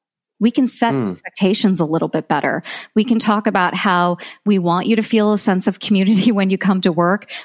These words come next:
Speaker 1: We want you to have friends, but this is still a professional environment. I think so many companies lie and say, "We're family here." And we're not family here because we've got lawyers and we've got systems and there are other things that really affect that. We've got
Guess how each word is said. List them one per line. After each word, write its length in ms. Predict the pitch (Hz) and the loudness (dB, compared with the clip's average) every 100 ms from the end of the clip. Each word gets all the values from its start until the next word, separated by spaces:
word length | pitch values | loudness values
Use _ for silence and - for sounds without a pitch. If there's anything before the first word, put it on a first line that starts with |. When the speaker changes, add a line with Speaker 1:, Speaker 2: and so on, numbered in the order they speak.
| - | -2
Speaker 1:
We 100 | 190 | -2
want 300 | 170 175 196 | 0 0 0
you 80 | 208 | 0
to 80 | |
have 220 | 196 190 180 | 2 0 -2
friends, 580 | - 170 170 208 247 - - | -2 0 2 0 -2 -6 -8
but 140 | - 185 | -6 -2
this 200 | 180 - | -4 -2
is 80 | 165 | -2
still 400 | - - 220 254 | -2 0 0 0
a 60 | |
professional 640 | - 196 202 190 - 185 | 0 -2 0 0 0 0
environment. 560 | 175 170 170 202 156 143 | 0 0 0 0 -2 -4
I 60 | - | -2
think 160 | 196 | -2
so 100 | - 226 | 0 0
many 140 | 233 | 0
companies 460 | 220 220 214 175 165 | 0 0 0 0 0
lie 300 | 165 190 202 | 0 0 0
and 200 | 165 160 | -2 -2
say, 380 | 185 170 165 - - _ _ _ - | 0 0 -2 -8 -20 _ _ _ -8
"We're 240 | 185 320 | -2 -2
family 640 | - - 160 202 196 165 151 | -2 -2 0 2 0 -2 -2
here." 420 | 160 175 - - _ _ _ | -4 -4 -6 -10 _ _ _
And 160 | 285 302 | -4 0
we're 120 | 330 | 0
not 260 | 349 466 554 | 0 -2 -4
family 540 | - 226 185 180 175 | -2 0 0 -2 0
here 180 | 180 180 | 0 0
because 300 | 170 269 311 | 0 0 0
we've 160 | 330 262 | -2 -2
got 220 | 349 269 | -2 -2
lawyers 640 | 254 381 427 214 180 175 | -2 0 0 0 -2 -2
and 100 | 202 | -2
we've 160 | 220 233 | -2 -2
got 220 | 277 285 | -2 -2
systems 680 | - 466 - 233 175 175 180 | -4 -6 -4 -4 -4 -4 -4
and 200 | 196 202 - - 269 | -4 -4 -8 -10 -2
there 120 | 262 | 0
are 60 | - | 0
other 240 | 262 349 | 0 -2
things 320 | 302 320 320 | 0 0 2
that 160 | 220 185 | 0 0
really 240 | 226 214 | 0 0
affect 360 | 196 - 285 - | -2 -2 -6 -2
that. 120 | 175 | -2
We've 160 | 190 214 | -2 0
got 280 | 254 247 | 0 -2